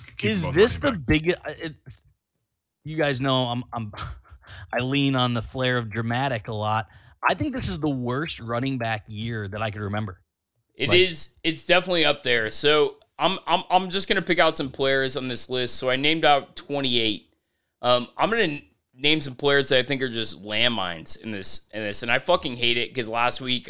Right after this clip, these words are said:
Speaker 3: I detailed some sleepers and we're all in the same league together, and it sucks that I have to talk to you guys about my own strategies. But I'm just gonna tell,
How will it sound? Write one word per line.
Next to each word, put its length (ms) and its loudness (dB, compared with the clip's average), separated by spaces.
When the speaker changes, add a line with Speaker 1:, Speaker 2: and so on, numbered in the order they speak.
Speaker 3:
I 300 0
detailed 540 -4
some 160 -4
sleepers 760 -2
and 120 -8
we're 120 2
all 100 4
in 60 -2
the 80 -2
same 260 2
league 220 0
together, 420 2
and 80 -2
it 80 -10
sucks 440 2
that 100 -2
I 40 2
have 120 0
to 60 -16
talk 260 -4
to 80 -8
you 80 -8
guys 280 -2
about 240 -6
my 140 -6
own 100 -6
strategies. 640 -4
But 140 -6
I'm 160 0
just 140 -4
gonna 120 -4
tell, 240 -2